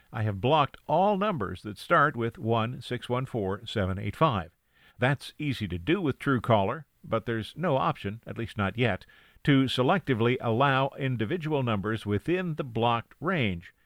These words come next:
That means if I need to receive a call from someone in the seven eight five exchange,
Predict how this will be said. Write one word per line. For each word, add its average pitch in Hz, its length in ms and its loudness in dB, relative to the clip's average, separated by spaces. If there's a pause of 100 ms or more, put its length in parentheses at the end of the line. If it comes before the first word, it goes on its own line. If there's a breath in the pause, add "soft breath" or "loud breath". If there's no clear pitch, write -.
(200)
That - 120 -8
means 147 160 0
if 117 100 2
I 120 120 4
need 143 200 0
to 135 60 0
receive 117 380 0
a 110 40 -6
call 147 540 2
from 113 240 -8
someone 135 440 2
in 156 320 -2
the 160 100 -2
seven 143 260 0
eight 143 160 -8
five 135 240 0
exchange, 135 560 -2